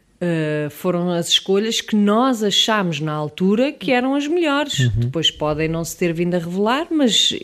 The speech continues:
Speaker 1: eh, eu por mim vejo sempre até as más escolhas ou os erros como oportunidades de aprendizagem e de perceber, ok, isto é uma escolha que não é para mim, portanto passei a saber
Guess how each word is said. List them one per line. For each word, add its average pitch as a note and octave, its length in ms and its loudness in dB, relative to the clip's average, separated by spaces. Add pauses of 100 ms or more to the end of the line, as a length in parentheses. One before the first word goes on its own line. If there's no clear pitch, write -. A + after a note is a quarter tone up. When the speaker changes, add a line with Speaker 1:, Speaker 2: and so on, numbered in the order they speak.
(160)
Speaker 1:
eh, D3+ 680 0
eu D#3+ 160 0
por C#3 180 -4
mim F3+ 240 2
vejo G3+ 300 2
sempre G#3+ 460 0
até G#3+ 260 0
as F#3+ 120 0
más F#3+ 300 0
escolhas F#3 520 0
ou D#3+ 160 2
os D3 160 -2
erros F3+ 420 0
como A#3+ 580 2
oportunidades A3+ 720 0
de A#3 80 0
aprendizagem A#3+ 760 0 (480)
e B3 80 4
de - 100 -8
perceber, C#4+ 680 0 (420)
ok, C4 440 -2
isto - 180 -6
é D#3 60 0
uma E3 120 -2
escolha F3 1000 -2
que G3+ 80 -6
não F#3 200 2
é F3 120 -2
para F#3 180 -2
mim, A#3+ 460 0
portanto - 640 -6 (260)
passei G#3 400 2
a G3+ 60 2
saber A#3 500 2